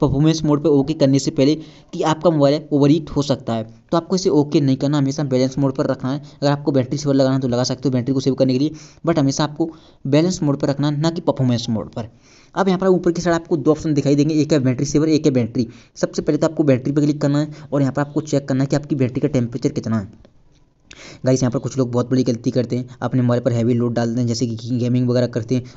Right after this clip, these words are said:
और उन्हें लगा हमारी बैटरी डिस्चार्ज होने वाली, तुरंत ही जाके चार्ज पे लगा देते हैं। उस कंडीशन में गाइस यहाँ पर आपका डिवाइस है ओवरहीट हो, हो जाएगा और आपका जो बैटरी है वो भी फट सकता है, आपका मोबाइल फट सकता है। इस चीज़ का आपको ध्यान रखना है।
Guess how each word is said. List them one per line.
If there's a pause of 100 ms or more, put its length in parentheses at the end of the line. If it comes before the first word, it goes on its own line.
और
उन्हें
लगा
हमारी
बैटरी
डिस्चार्ज
होने
वाली,
तुरंत
ही
जाके
चार्ज
पे
लगा
देते
हैं। (280)
उस
कंडीशन
में
गाइस
यहाँ
पर
आपका
डिवाइस
है (200)
ओवरहीट
हो,
हो
जाएगा (240)
और
आपका
जो
बैटरी
है (200)
वो
भी
फट
सकता
है,
आपका
मोबाइल
फट
सकता
है।
इस
चीज़
का
आपको
ध्यान
रखना
है।